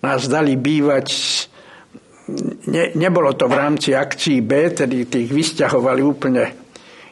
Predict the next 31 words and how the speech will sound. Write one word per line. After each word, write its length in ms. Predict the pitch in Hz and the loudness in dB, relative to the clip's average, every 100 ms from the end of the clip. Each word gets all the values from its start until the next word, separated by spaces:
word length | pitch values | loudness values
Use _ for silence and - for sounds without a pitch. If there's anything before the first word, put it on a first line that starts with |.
| 123 | -2
inde, 240 | 143 156 | 2 2
to 160 | 156 135 | 2 2
robili 400 | 131 123 127 123 | 2 2 0 0
p-, 160 | - - | -4 -6
najmä 400 | 135 139 131 127 | -4 -2 -2 -2
proti 400 | 123 120 - 113 | -2 -2 -2 -2
bratislavským 1120 | 135 131 131 - 135 139 131 - - 147 151 | -2 -2 -4 -2 0 2 0 -4 -2 0 2
občanom. 640 | 147 - 147 147 175 190 | 0 -2 0 2 2 2
No, 1400 | 175 - - - _ - - - - _ _ _ _ _ 165 | -2 -10 -20 -20 _ -20 -20 -20 -20 _ _ _ _ _ 0
ale 240 | 180 196 | 2 2
nás 240 | 180 160 | 2 2
dali 240 | 160 190 170 | 2 2 2
bývať 460 | 143 190 185 165 151 | 2 2 4 2 2
do 160 | 160 | 2
jedného 560 | 156 147 156 151 147 135 135 - - - - - - _ - | 2 0 0 2 2 0 0 -10 -20 -20 -20 -20 -20 _ -6
takého 400 | 135 - 135 123 | -4 0 0 2
bytu. 240 | 160 - | 0 0
Tam 160 | 160 151 | 0 0
sme 80 | |
v 140 | 131 175 | 0 0
Topolčanoch 560 | 165 156 - 143 135 123 | 0 0 0 0 0 2
mali 240 | 131 120 | 2 2
veľmi 400 | 123 139 127 107 | 2 2 2 0
pohodlný 720 | - 151 147 147 151 156 147 | 0 2 2 2 2 2 2
byt, 480 | 151 170 - - - | 2 0 -2 -10 -8
pekný, 640 | 131 139 135 143 147 131 | -4 -4 0 0 2 0
a 160 | 120 - | -2 -6
potom 480 | - - 139 151 143 | -16 -4 -2 0 2
nás 240 | 135 127 | 2 2
dali 240 | 143 147 123 | 2 2 2
bývať 560 | 139 139 135 131 - | 2 4 2 0 -6